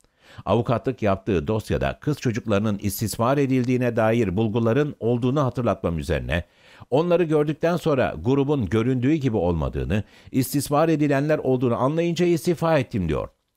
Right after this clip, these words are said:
Savcı Gökalp Kökçü'yü aradım. Kökçü,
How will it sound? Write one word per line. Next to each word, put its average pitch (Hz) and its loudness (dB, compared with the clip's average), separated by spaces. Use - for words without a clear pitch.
Savcı 127 0
Gökalp 156 0
Kökçü'yü 135 0
aradım. 64 -4
Kökçü, 110 -2